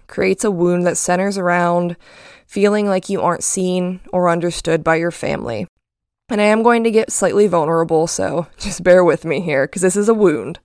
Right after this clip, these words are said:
So this is not easy for me, but I think it's important to be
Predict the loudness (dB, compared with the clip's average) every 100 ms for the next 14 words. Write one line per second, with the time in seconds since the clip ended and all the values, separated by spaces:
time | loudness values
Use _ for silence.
0 | _ -8 -4 -4 -6 _ _ _ _ _
1 | -4 0 2 2 2 0 0 0 -2 -2
2 | -6 -2 2 4 2 0 -4 -4 -6 -8
3 | -4 -2 -2 -4 -10 -14 -20 -20 _ _
4 | -6 -4